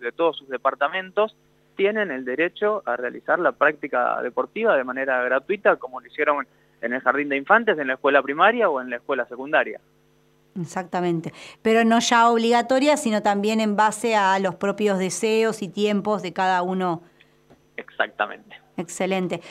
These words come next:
Speaker 2: Bueno, Nicolás, la verdad que te agradecemos, eh, tu tiempo, sumamente interesante poder charlar, y tenés la responsabilidad ahora de estar como delegado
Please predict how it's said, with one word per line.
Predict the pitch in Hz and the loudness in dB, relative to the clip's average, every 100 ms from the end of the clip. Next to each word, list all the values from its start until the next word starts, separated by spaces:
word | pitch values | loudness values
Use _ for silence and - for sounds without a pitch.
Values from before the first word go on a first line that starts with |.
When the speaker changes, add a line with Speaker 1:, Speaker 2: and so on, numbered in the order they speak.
| - | -8
Speaker 2:
Bueno, | - 285 269 | 2 4 6
Nicolás, | 254 254 269 302 | 4 2 4 4
la | 302 | 6
verdad | 269 269 302 | 4 4 0
que | 339 | 0
te | |
agradecemos, | 269 247 226 220 - 285 302 285 277 - | 2 2 2 0 0 4 4 4 0 -4
eh, | 214 208 208 202 | -2 0 0 -2
tu | 220 | -2
tiempo, | 262 285 285 | 0 2 0
sumamente | 294 254 247 254 254 262 | 0 2 2 2 2 2
interesante | 240 220 214 208 208 254 254 262 | 2 0 0 0 2 2 4 0
poder | 214 202 214 214 | 2 2 2 0
charlar, | 214 214 277 | 0 4 4
y | 339 | 4
tenés | 233 262 | 2 4
la | 302 | 4
responsabilidad | 277 247 214 208 220 208 233 | 4 2 0 0 2 4 4
ahora | 277 | 6
de | 277 | 4
estar | - 247 262 | 4 2 4
como | 233 202 | 2 2
delegado | 196 196 202 233 240 277 | 2 2 4 4 6 4